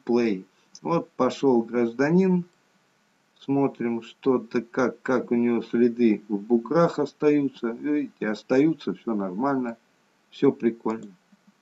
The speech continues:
Вот прошелся он, все осталось. Единственное, что нужно, да, увеличить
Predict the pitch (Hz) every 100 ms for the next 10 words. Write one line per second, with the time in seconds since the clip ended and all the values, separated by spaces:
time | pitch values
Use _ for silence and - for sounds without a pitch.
0 | _ _ _ _ _ _ _ _ _ _
1 | - 151 - - - _ _ - 120 117
2 | 165 160 - 143 139 123 - 120 110 -
3 | - 101 92 - _ _ _ _ _ _
4 | _ _ _ _ _ _ _ _ _ _
5 | _ _ 190 208 202 _ _ _ 202 _
6 | _ _ _ - _ _ _ _ _ _
7 | _ - 156 226 214 165 139 - 151 165
8 | 143 147 139 131 123 123 135 120 127 156
9 | 139 123 113 -